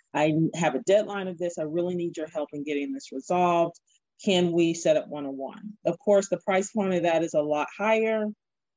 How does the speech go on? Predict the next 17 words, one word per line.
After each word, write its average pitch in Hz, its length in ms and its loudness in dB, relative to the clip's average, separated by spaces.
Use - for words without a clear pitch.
and, 175 380 2
but 180 300 2
it 180 160 -2
allows 160 420 -2
you 170 120 -10
to 156 80 -10
get 151 260 -6
my 165 560 0
undivided 175 600 2
attention 165 720 -4
for 151 200 -2
that 151 220 0
set - 240 0
amount 165 300 -4
of 165 140 -14
time, 147 560 -4
um, 135 360 2